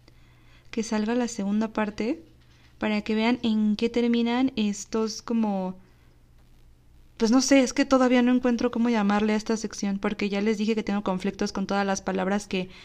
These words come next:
entran en disputa. Entonces, este, mm, pues ya, nada. Solamente les recuerdo que, pues, si les gustó lo que hacemos aquí,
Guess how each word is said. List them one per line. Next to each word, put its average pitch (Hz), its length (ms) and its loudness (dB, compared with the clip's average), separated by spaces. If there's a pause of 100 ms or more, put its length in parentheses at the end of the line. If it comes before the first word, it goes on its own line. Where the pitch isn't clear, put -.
(240)
entran 220 340 0
en 196 220 0
disputa. 175 760 -4 (440)
Entonces, 254 500 4
este, 208 540 0
mm, 190 360 -2 (520)
pues 254 140 4
ya, 330 140 4 (460)
nada. 277 280 2 (360)
Solamente 262 420 4
les 294 200 4
recuerdo 247 500 4
que, 240 420 4
pues, 226 160 -2
si 208 120 -4
les 202 200 -4
gustó 202 280 0
lo 302 100 4
que 294 100 0
hacemos 277 280 0
aquí, 285 380 2